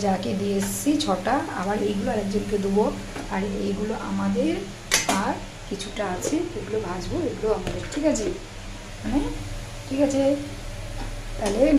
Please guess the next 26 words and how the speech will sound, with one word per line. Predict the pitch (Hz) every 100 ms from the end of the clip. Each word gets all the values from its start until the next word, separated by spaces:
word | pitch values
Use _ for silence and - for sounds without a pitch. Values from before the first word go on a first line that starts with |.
| - - - -
হিঞ্চে | 226 254 269 254
পাতার | 240 220 208
বড়া | 208 220 -
কে | 285 269
কে | 190
ভালোবাসো? | 190 196 180 - 208 247 - - - - - - - - - - - -
তিতো | 302 302 233
হোক, | 247 277 -
কিন্তু | 285 285 247
আমার | 214 220 269
খুব | 254 -
পছন্দের | 190 - 190 185 175
হিঞ্চে | 226 247 226 220
পাতা, | 208 202 208 208
নিম | 240 254 240
পাতা | 214 202 196 202
আমার | 220 262
খুব | 277 269 -
পছন্দের, | 196 - 202 196 196 196 - - - - - -
জানি | 247 247
না | 220
কেন | 220 220
আমার | 214 214
খুব | 214
ভালো | 185 190
লাগে। | 196